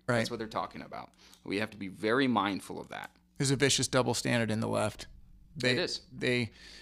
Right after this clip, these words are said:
Speaker 1: they expect things their way, but there's not much give. There's a lot of take, not much give. So I agree.
Speaker 2: And, and, and kind of the last thing, I guess, that, uh, I wanted to talk about on, on this subject was,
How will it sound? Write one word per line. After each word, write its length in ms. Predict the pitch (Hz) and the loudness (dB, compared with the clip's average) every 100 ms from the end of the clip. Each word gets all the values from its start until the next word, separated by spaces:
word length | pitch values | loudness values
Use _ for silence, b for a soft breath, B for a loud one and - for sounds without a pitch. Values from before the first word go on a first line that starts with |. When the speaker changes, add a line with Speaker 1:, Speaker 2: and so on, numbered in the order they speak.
| B B B B B | B B B B B
Speaker 1:
they 180 | - 131 | 4 6
expect 440 | 123 - - 123 - | 6 4 2 2 2
things 240 | 123 120 | 0 2
their 180 | 120 113 | 4 4
way, 200 | 117 113 | 4 2
but 180 | 117 113 | 2 0
there's 200 | 117 117 | 0 2
not 200 | 113 113 | 0 0
much 240 | 113 - | -2 -2
give. 280 | 113 110 110 - - - - - | 0 -2 -2 -12 -20 -20 -20 -6
There's 160 | 123 | -2
a 40 | 123 | 2
lot 160 | 120 | 2
of 60 | 117 | 2
take, 300 | - 123 117 | 0 -2 -2
not 180 | 127 120 | -2 -2
much 160 | 113 | -2
give. 220 | - 113 110 - - - | -2 -2 -6 -16 -20 -12
So 220 | 123 110 | -8 -6
I 80 | 123 | -6
agree. 300 | 113 117 113 - - - | -6 -4 -6 -8 -20 -6
Speaker 2:
And, 180 | 117 127 | 0 2
and, 300 | 120 123 120 113 | 4 4 2 2
and 360 | 110 107 - | 0 0 -2
kind 200 | - 165 | -2 0
of 80 | 160 | 2
the 80 | 107 | 0
last 440 | 101 107 139 - | 0 2 2 0
thing, 100 | 135 | 0
I 120 | 110 98 | 0 0
guess, 240 | 104 - | 0 -2
that, 260 | 98 92 107 | -4 -4 0
uh, 260 | 95 90 80 | 0 0 -2
I 100 | 98 | 0
wanted 260 | 110 98 | 0 -2
to 60 | - | -6
talk 300 | - 98 104 | -6 -4 -2
about 240 | 98 95 | 0 2
on, 160 | 90 90 | 0 -4
on 260 | - 90 95 | -6 -6 -4
this 140 | 104 | -2
subject 580 | - 113 95 85 80 - | 2 2 2 -2 -6 -6
was, 300 | 87 85 | -4 -4